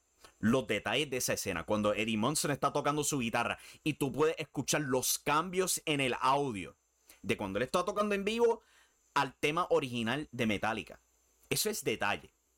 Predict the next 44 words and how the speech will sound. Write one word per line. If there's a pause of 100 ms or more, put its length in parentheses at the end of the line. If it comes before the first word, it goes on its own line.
(480)
Eso
es
algo
muy
bien
contado. (1040)
Y
eso
es,
y
de
ahí
es
que
viene
ese
éxito
de
Stranger
Things. (680)
Porque
te
cuentan
una
muy
buena
narrativa (240)
con
esos
toques
nos-, (160)
nostálgicos.
Y
W
W
E
puede
hacer
lo
mismo. (360)
A
veces
lo
hacen.